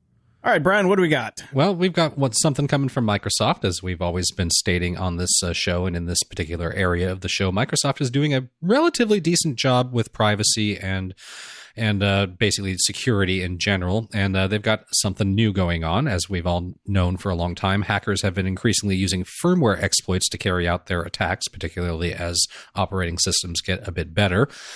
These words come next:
Speaker 2: There are a few reasons for this, but, uh, obviously firmware is a code that has not been written by operating system developers.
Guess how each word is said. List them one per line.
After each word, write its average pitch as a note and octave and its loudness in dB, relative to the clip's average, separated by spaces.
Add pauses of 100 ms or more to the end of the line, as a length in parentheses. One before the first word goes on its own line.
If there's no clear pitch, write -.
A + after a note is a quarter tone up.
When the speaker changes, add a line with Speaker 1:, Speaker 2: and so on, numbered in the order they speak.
(140)
Speaker 2:
There G2 2
are - 2
a E2+ -2
few E2 -4
reasons F2+ 0
for - -6
this, F2 2 (160)
but, E2+ -4
uh, E2+ 0
obviously F2+ -2
firmware G2 2
is F#2 -2
a E2 -12
code F#2+ -2 (560)
that G2+ 2
has G#2 0 (120)
not D3 0
been E3+ 2
written E3+ 2
by D3+ 4
operating B2+ 0
system G2 -2
developers. E2 -2